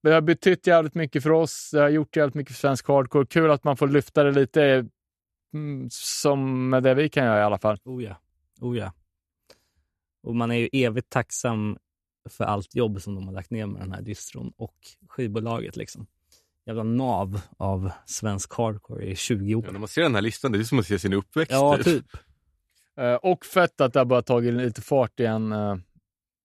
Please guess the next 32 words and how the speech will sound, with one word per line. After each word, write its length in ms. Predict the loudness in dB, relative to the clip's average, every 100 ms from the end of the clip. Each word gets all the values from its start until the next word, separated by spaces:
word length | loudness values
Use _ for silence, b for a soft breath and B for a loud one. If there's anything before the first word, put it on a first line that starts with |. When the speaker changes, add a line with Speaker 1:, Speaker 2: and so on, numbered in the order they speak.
| _ _ -4
Speaker 1:
Får 120 | -4
hoppas 320 | -2 -2 0
att 100 | -2
de 140 | -2 -2
kan 160 | 0
hålla 240 | 0 0 0
tempot 440 | 2 0 0 0
uppe 280 | 0 2 0
nu 200 | 2 2
när 180 | 2 2
det 100 | 2
är 400 | 4 4 2 -2
nya 420 | -6 0 4 4
friska 340 | 4 0 -2 0
krafter 400 | 0 2 0 0
i 200 | 2 2
Monument-sfären. 1400 | 2 2 2 2 0 -2 -8 -2 0 0 0 -6 -10 -10
Fuck 280 | 4 4 6
it! 120 | 4
Ja, 120 | 4
men 160 | 4 4
vi 120 | 2
säger 340 | 4 4 4 4
väl, 460 | 6 6 4 4
eh, 260 | 6 6 4
tack 260 | 4 0 0
som 380 | -14 -4 0 4
vanligt 320 | 4 2 0
för 80 | 0
att 60 |
ni 100 | 0
lyssnar. 500 | 0 0 0 -2 -2